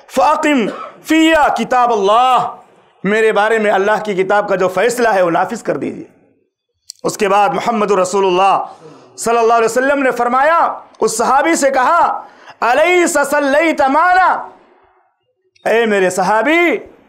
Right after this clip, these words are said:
کیا تم نے میرے ساتھ نماز نہیں پڑھی ہے،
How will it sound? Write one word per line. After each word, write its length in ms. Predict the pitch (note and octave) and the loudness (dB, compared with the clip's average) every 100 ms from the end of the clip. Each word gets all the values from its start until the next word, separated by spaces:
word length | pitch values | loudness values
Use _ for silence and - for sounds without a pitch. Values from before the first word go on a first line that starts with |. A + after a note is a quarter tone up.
| _ _ _ _ _ - | _ _ _ _ _ -4
کیا 200 | G#3+ A#3 A3+ | -2 0 0
تم 220 | B3+ D#4 | 0 0
نے 200 | D4+ C#4+ | 2 2
میرے 360 | B3+ C4 C4+ D4 | 2 2 2 2
ساتھ 460 | C#4+ A#3+ C#4+ C#4 | 0 2 2 0
نماز 440 | C4 B3 C4 D4+ C#4+ | -2 0 2 2 2
نہیں 260 | C4+ D#4+ | 0 0
پڑھی 320 | E4+ C#4 C4 B3 | 0 0 2 2
ہے، 380 | E4 F4 A#3 | 2 2 0